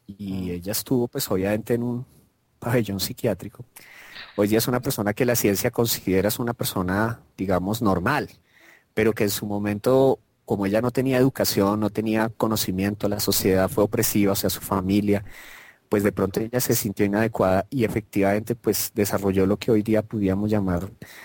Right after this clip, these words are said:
Speaker 1: patologías de desequilibrio psiquiátrico. O sea, digamos, ¿a qué voy con esto? Que hay cosas que por el hecho de que yo no las pueda ver o que yo no las haya visto no quiere decir que no existan.
Speaker 2: No existan.
Speaker 1: Y todo es tan relativo en Piscis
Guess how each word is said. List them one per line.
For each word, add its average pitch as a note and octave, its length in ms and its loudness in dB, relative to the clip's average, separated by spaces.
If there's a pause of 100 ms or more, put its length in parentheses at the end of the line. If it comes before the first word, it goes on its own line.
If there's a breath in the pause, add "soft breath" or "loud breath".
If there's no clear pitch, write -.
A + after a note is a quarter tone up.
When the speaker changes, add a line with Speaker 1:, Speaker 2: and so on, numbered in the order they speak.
(220 loud breath)
Speaker 1:
patologías G2+ 640 0
de G#2+ 100 0
desequilibrio F#2+ 560 0
psiquiátrico. F#2+ 600 -2
O - 20 -6
sea, G#2 140 2
digamos, A2+ 400 2 (140)
¿a - 140 -2
qué - 120 2
voy C#3 140 4
con E3 160 0
esto? - 260 -2 (580 loud breath)
Que B2 100 0
hay C#3 80 2
cosas E3+ 360 0
que - 180 0
por G#3+ 320 -2
el G#2+ 120 -2
hecho A2+ 220 0
de D#3 80 2
que A#2 120 -2
yo G#2+ 180 2
no A#2+ 120 0
las C#3+ 220 0
pueda C3+ 380 4
ver A2+ 200 0
o A#2 60 -2
que G2 140 -10
yo F#2+ 100 -6
no G2 80 -6
las B2 180 -4
haya B2 160 -2
visto A#2 220 -4
no A#2 80 -6
quiere A#2 180 -2
decir - 200 -4
que G#2+ 100 -10
no A2+ 100 -4
existan. - 500 0
Speaker 2:
No B2+ 80 -20
existan. - 440 -20
Speaker 1:
Y B2 80 2
todo C3 260 4
es - 80 2
tan D#3+ 160 0
relativo A#2+ 480 2
en C#3 60 0
Piscis - 560 -2